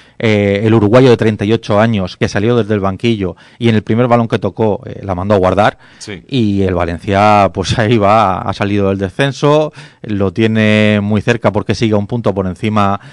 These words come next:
Speaker 1: de
Speaker 2: Bien,
Speaker 1: lo que marca
Speaker 2: bien,
Speaker 1: Alavés
Speaker 2: bien,
Speaker 1: y Leganés.
Speaker 2: bien, bien.
Speaker 1: Pero bueno, tú dijiste que se iba a salvar, pues vamos a estar con la esperanza de que se salve el Valencia.
Speaker 2: Que sí, que sí, el Valencia tiene
Speaker 1: Y
Speaker 2: que estar en primera división. <laughs>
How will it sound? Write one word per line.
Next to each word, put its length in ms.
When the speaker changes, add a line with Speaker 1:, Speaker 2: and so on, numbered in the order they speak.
Speaker 1:
de 200
Speaker 2:
Bien, 100
Speaker 1:
lo 60
que 80
marca 200
Speaker 2:
bien, 220
Speaker 1:
Alavés 320
Speaker 2:
bien, 120
Speaker 1:
y 40
Leganés. 540
Speaker 2:
bien, 160
bien. 140
Speaker 1:
Pero 480
bueno, 280
tú 100
dijiste 300
que 80
se 80
iba 100
a 40
salvar, 420
pues 140
vamos 260
a 60
estar 180
con 80
la 60
esperanza 320
de 80
que 60
se 100
salve 240
el 60
Valencia. 460
Speaker 2:
Que 80
sí, 680
que 100
sí, 180
el 120
Valencia 320
tiene 160
Speaker 1:
Y 20
Speaker 2:
que 60
estar 180
en 80
primera 320
división. 320
<laughs> 80